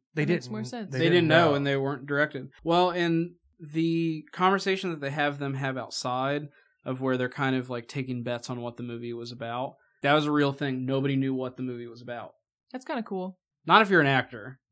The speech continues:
Speaker 2: Why? They
Speaker 1: But,
Speaker 2: were getting
Speaker 1: you know,
Speaker 2: paid.
Speaker 1: for most of
Speaker 3: Well,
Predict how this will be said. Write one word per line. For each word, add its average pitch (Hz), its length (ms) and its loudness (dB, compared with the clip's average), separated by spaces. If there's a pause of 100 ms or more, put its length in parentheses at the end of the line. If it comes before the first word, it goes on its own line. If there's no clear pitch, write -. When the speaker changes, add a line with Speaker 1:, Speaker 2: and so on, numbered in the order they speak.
(100)
Speaker 2:
Why? 220 280 -4
They 180 60 -10
Speaker 1:
But, 233 180 4
Speaker 2:
were 226 80 -4
getting 247 180 -4
Speaker 1:
you 190 40 4
know, 185 180 8
Speaker 2:
paid. 208 100 -4
Speaker 1:
for 180 180 6
most 165 320 4
of 220 60 2
Speaker 3:
Well, 202 520 8